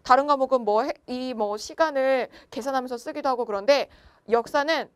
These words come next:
학생들 말로 실제로 오 분 컷이에요. 오 분 동안 다 풀고 두 번, 세 번 검토해 볼 수 있는 시간이 있습니다. 다른 과목은 표 해석하느라 시간이 부족하다고 하지만 쌍사, 동아시아사, 세계사 선택자인 저는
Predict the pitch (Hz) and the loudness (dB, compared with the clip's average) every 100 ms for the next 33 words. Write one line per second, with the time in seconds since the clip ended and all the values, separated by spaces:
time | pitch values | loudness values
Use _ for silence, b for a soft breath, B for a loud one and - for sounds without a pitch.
0 | _ - 359 381 320 214 202 202 339 330 | _ -10 -6 -2 0 0 -2 -8 -12 -8
1 | 247 220 - 240 285 269 214 208 165 - | -6 -6 -4 -4 -4 -8 -10 -10 -8 -4
2 | 233 262 247 240 196 214 262 392 b b | -4 -2 -4 -4 -8 -6 -2 -2 b b
3 | - 262 349 370 285 233 196 - - 220 | -12 0 0 0 2 2 2 -2 -6 -6
4 | 240 302 233 - 233 214 202 - - 320 | -6 -10 -10 -12 -10 -10 -10 -12 -4 -4
5 | 254 - 208 185 - _ B B B B | -4 -12 -12 -10 -12 _ B B B B
6 | B B - 277 339 311 277 277 269 370 | B B 6 8 8 8 6 6 4 -2
7 | 370 339 349 285 262 262 294 311 277 220 | 0 -2 -2 -2 -2 -2 -2 -4 -2 -8
8 | 247 262 240 226 202 196 208 262 339 370 | -6 -2 2 2 2 0 2 4 4 4
9 | 359 262 - b b b - 240 254 247 | 8 8 8 b b b -2 0 0 0
10 | 240 226 226 277 285 262 277 277 262 233 | 0 0 -2 -10 -8 -8 -6 -8 -2 -2
11 | 226 226 180 202 294 339 | -2 -4 -6 0 0 0